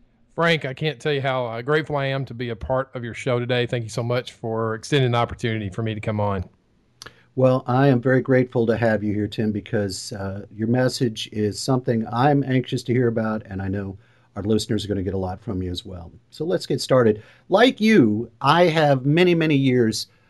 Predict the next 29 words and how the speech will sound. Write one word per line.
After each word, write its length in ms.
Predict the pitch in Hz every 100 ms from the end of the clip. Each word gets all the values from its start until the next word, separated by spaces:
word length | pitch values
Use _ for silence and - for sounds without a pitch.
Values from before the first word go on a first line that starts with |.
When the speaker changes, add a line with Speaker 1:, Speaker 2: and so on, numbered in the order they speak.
| _
Speaker 2:
of 180 | 120 107
experience 680 | 110 - 135 127 110 101 -
he-, 140 | 127 131
trying, 440 | - 147 185 98 98
at 100 | 95
least, 260 | 98 101
to 100 | 120
help 220 | 104 110 110
real 220 | 107 104
estate 280 | - 104 104
agents 420 | 104 104 95 -
with 160 | 101
their 120 | - 92
marketing. 540 | 95 110 110 90 85 _ _ _ _
But 180 | 214 -
you've 180 | 269 269
taken 380 | 240 214 160 127
a 80 |
very 380 | 107 147 175 151
specific 800 | - - 120 - - 190 151 - _
tack 520 | - - 135 110 - -
with 320 | 123 113 98 - _ _ _
personal 560 | - 196 202 - 165 127
branding 680 | 101 110 127 135 120 92 85
for 120 | 95
real 240 | 92 90
estate 340 | 90 - 90 90
agents. 440 | 90 95 98 - -
And 240 | 143 151